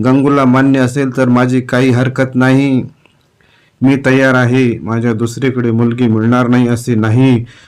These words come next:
परंतु अशा परिस्थितीत आपणच आपल्यासाठी उपयोगी पडायला पाहिजे, नाही का गंगू?"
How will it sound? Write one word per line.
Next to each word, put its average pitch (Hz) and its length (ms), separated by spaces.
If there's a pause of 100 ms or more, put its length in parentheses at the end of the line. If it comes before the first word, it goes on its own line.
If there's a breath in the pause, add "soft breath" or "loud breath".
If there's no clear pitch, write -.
(140 loud breath)
परंतु 135 320
अशा 127 340
परिस्थितीत 123 760
आपणच 127 460
आपल्यासाठी 127 800 (120)
उपयोगी 123 520
पडायला 120 420
पाहिजे, 120 640 (540 soft breath)
नाही 123 300
का 123 280 (420 soft breath)
गंगू?" 113 540